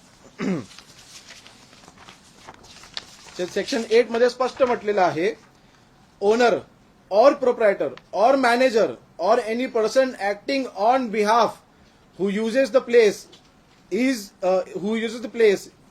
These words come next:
in contravention of section three shall or on conviction be punished." जो तिथे, ज्याचा तिथे ताबा आहे, जो तिथे, ज्याने ती, अ,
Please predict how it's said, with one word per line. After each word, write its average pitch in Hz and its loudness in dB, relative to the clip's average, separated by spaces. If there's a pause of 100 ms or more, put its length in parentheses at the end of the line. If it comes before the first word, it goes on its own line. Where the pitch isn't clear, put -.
in 247 -4
contravention 233 0 (220)
of 220 0 (120)
section 214 -2 (100)
three 226 -4 (120)
shall 208 0 (200)
or 208 0 (400)
on 196 -4
conviction 190 -6
be 185 -6
punished." 156 -8 (880)
जो 202 4
तिथे, 220 0
ज्याचा 180 0
तिथे 214 -2
ताबा 196 -2
आहे, 175 -2 (760)
जो 196 2
तिथे, 220 0 (880)
ज्याने 185 -2
ती, 226 -4
अ, 190 -2